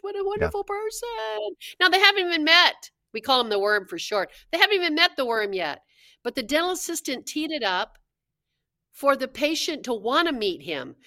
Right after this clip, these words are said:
Speaker 1: So I think it's the responsibility of the dental assistant to say, "Let me tee up the story. Let me tell the story about who she or he is and why I'm here and why we're glad that you're a part of our practice and what we're gonna offer you."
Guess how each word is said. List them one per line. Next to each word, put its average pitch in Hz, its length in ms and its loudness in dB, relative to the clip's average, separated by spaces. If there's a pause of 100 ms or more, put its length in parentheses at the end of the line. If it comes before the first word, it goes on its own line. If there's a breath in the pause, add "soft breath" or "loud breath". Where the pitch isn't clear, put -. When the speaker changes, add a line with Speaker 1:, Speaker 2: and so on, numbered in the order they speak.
(160 loud breath)
Speaker 1:
So - 200 -2
I 294 60 4
think 349 220 -2
it's - 160 -8
the 277 100 -16
responsibility 269 800 -6
of 220 80 -6
the 226 60 -4
dental 226 240 -4
assistant 226 480 -10
to 226 80 -8
say, 202 160 -8 (240 loud breath)
"Let - 80 -8
me 392 100 0
tee 330 340 -4
up 285 220 -2
the 214 100 -6
story. 226 440 -4
Let 247 140 -4
me 311 100 -6
tell 294 160 -4
the 247 100 -6
story 240 460 -6
about 190 320 0 (320 soft breath)
who 302 320 -2
she 285 420 -2
or 208 220 -6
he 254 300 -8
is 233 420 -2
and 185 100 -4 (280 soft breath)
why 269 220 4
I'm 285 260 2
here 214 340 -2 (180 loud breath)
and 214 160 -14
why 285 240 0
we're 269 220 -6
glad 254 340 0
that 233 100 -4
you're 240 140 -4
a 233 40 -4
part 262 260 -6
of 226 80 -8
our 202 100 -2
practice 247 560 -6
and 202 140 -8
what 240 140 -4
we're 262 100 -6
gonna 220 180 -6
offer 220 380 -8
you." 135 340 -12